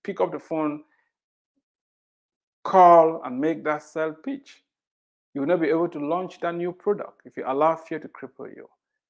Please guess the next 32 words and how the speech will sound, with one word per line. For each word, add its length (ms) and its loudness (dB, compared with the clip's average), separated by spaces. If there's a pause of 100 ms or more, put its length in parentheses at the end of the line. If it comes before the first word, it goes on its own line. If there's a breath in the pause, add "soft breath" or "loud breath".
(380)
And 100 -6
as 100 -6
we're 80 2
going 160 6
to 80 4
see, 400 -4 (680)
when 140 -4
we 80 -6
talk 200 -4
about 320 2
faith, 440 -10 (480)
faith 240 4
is 160 -4
not 220 0
what 400 -4 (220)
most 340 -8
of, 120 -10 (120)
most 280 -8
people 240 -8
think 360 -16
it 120 -14
is, 260 -14
as 280 0
I 220 10
am 180 8
going 220 2
to 160 -10 (100)
get 260 0
there. 300 -10 (2000)
Faith 540 10 (320)
will 300 4
neutralize 1500 0